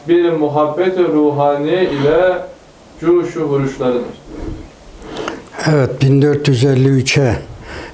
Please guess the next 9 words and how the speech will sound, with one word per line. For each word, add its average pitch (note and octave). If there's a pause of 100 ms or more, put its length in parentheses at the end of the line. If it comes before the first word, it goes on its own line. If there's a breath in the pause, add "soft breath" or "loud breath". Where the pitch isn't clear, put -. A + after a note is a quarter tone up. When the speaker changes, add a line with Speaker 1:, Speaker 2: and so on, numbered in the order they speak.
(120)
Speaker 2:
beş C#3+
yüz B2+
elli C#3
ilave A#2+
edilirse A#2 (1300 loud breath)
iki C#3
bin C#3+
üç C3
eder. A2